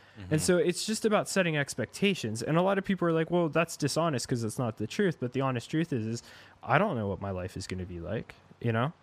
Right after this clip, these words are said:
Speaker 1: Yeah, though,
Speaker 2: 'Cause
Speaker 1: and
Speaker 2: at the
Speaker 1: that's
Speaker 2: end
Speaker 1: the
Speaker 2: of the
Speaker 1: key,
Speaker 2: day, like,
Speaker 1: that's
Speaker 2: you
Speaker 1: the
Speaker 2: know,
Speaker 1: key
Speaker 2: what,
Speaker 1: part of this
Speaker 2: what
Speaker 1: kind
Speaker 2: if
Speaker 1: of job.
Speaker 2: something, you know, what if something comes up and it does take that long? I'm working on so much stuff right now,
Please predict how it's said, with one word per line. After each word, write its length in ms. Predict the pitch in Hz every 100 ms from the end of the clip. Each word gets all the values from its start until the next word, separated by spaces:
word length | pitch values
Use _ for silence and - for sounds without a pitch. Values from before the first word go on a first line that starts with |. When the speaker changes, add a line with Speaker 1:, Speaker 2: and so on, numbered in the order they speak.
| _ _ _ _
Speaker 1:
Yeah, 300 | 110 113 113
though, 160 | 107 123
Speaker 2:
'Cause 120 | 127
Speaker 1:
and 80 | 139
Speaker 2:
at 80 | 123
the 60 |
Speaker 1:
that's 120 | 175 185
Speaker 2:
end 80 |
Speaker 1:
the 60 | 165
Speaker 2:
of 80 | 127
the 60 |
Speaker 1:
key, 20 | 123
Speaker 2:
day, 120 | 196
like, 280 | 165 117 113 - - -
Speaker 1:
that's 180 | 117 110
Speaker 2:
you 80 | 143
Speaker 1:
the 60 | 143
Speaker 2:
know, 120 | 139
Speaker 1:
key 100 | 110
Speaker 2:
what, 160 | 135 180
Speaker 1:
part 120 | -
of 120 | 123
this 200 | 95 92
Speaker 2:
what 220 | - 127 180
Speaker 1:
kind 40 |
Speaker 2:
if 60 | 196
Speaker 1:
of 60 |
job. 40 | -
Speaker 2:
something, 560 | 180 180 165 143 123 - - 113 - -
you 100 | 143
know, 120 | 160
what 220 | 117 113 139
if 100 | -
something 320 | 165 - 139
comes 260 | - 135
up 140 | 135 135
and 80 | 117
it 80 | 107
does 220 | 127 175
take 220 | - 113
that 180 | 110 -
long? 160 | 101 -
I'm 160 | 156
working 280 | 202 190 131
on 100 | 113
so 140 | 113 131
much 140 | 107
stuff 340 | - - -
right 180 | 139 110
now, 280 | 107 113 147